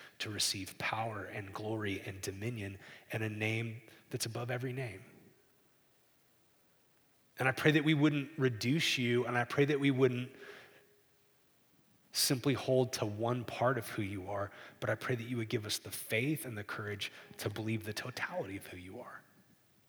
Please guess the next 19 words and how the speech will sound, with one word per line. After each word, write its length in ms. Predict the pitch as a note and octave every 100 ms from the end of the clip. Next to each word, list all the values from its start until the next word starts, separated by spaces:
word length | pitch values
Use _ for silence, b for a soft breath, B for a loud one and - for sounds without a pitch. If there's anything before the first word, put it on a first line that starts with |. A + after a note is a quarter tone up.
| _ _ _ _ _ _ _ _ _ -
That 80 | A#2+
you 140 | B2
are 120 | B2
the 100 | A#2+
sovereign 460 | A#2+ - G#2+ A#2+ B2
God 180 | A2 A#2+
of 80 | A#2
history, 460 | C#3+ - - G2
that 200 | G2 G2+
you 240 | G#2+ A#2 A2+
are 280 | A2 A2+ A2 B B B B - - - _ -
compassionate 840 | - A#2 - - - - C3+ C#3 -
and 200 | A#2+ G#2
merciful, 600 | A2+ - A2+ - G2 F#2+ -
and 260 | A2 G#2+
you 140 | G#2+ A2+
are 120 | A#2+
a 60 |
warrior. 460 | B2+ D3 A#2+ G#2+